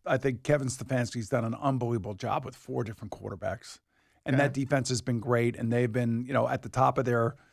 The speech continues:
Speaker 1: uh, the conference. Uh,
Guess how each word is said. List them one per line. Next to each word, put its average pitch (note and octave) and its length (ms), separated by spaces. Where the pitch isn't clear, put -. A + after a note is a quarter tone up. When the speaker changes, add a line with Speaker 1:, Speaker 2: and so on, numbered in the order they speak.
Speaker 1:
uh, A2+ 360
the C3 60
conference. C3 800
Uh, A#2+ 180